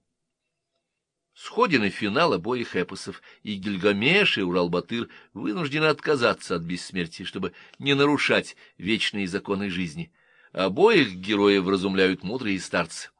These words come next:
«Боги, когда создавали человека, смерть они определили человеку», сказание о Гильгамеше.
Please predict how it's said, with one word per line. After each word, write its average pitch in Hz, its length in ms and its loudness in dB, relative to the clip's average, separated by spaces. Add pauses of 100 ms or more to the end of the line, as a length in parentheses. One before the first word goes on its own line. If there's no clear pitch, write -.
(800)
«Боги, 147 720 2
когда 170 400 2
создавали 160 720 2
человека, 151 800 2 (180)
смерть 104 640 -2
они 123 140 2
определили 107 560 -2
человеку», 92 640 -4 (340)
сказание 87 460 -6
о 90 40 -4
Гильгамеше. 85 720 -4